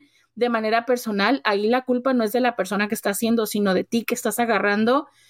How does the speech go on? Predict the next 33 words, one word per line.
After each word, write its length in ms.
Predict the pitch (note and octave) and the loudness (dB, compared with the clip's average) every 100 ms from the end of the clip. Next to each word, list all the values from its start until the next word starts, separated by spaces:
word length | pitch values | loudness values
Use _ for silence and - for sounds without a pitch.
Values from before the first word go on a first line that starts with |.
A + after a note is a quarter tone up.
| _ | _
y 140 | - G#3 | -4 0
te 80 | G3+ | 0
estás 320 | - G#3 G3+ - | 0 -4 -4 0
emo-, 340 | A#3 A3 G#3+ | 2 2 0
enganchando 880 | - G#3+ G#3 F#3+ G#3+ G3 G3+ A3 A3+ | 0 0 2 2 0 0 0 0 0
con 160 | A#3+ G#3 | -2 -2
la 60 | |
emoción 440 | G3+ F#3+ F#3+ G3 F#3 | 0 0 0 -2 -2
que 80 | G#3+ | -2
estás 240 | - F#3+ | -2 -2
sintiendo 640 | G#3+ G3+ A3 G#3+ A#3+ C#4+ - _ _ | -2 0 0 2 2 0 -4 _ _
sin 320 | - B3+ A#3 | -2 0 2
darle 320 | G#3 G#3 A3 | 2 0 2
una, 840 | G#3+ G#3+ G#3+ G#3+ G#3 G3+ G3 F#3+ - - _ | 2 2 2 2 2 2 2 0 -4 -8 _
sin 240 | - C4 A#3+ | -2 0 2
darle 280 | A3 A#3+ B3 | 2 0 0
como 300 | B3+ G#3+ F#3+ | -2 0 -2
un, 640 | G3+ G#3+ A3+ A3+ A3 A3 _ _ _ - | 0 2 4 4 2 0 _ _ _ -4
decir, 320 | A3+ C4+ B3 | -2 0 0
"Ok, 180 | - B3 | 0 0
estoy 420 | A3+ G#3 A#3 A3 A#3+ | 0 0 0 0 0
sintiendo 440 | B3 A#3+ A#3 A3+ | 2 2 2 2
esto, 380 | A3+ - G#3+ G#3+ | 2 0 -4 0
pero 220 | G#3 G3+ | 0 0
es 140 | G3+ | -2
por 400 | - - G#3 G3+ | -4 0 0 0
tal 240 | - G3+ G#3 | -2 0 0
y 60 | |
tal 220 | G3+ G3 G3 | 0 0 0
y 60 | |
tal 280 | F#3+ G3 G3 | 0 -2 -2
cosa", 340 | F#3+ F#3 F3+ | -2 -2 -2
¿no? 280 | F#3 G#3 C#4+ | 0 0 0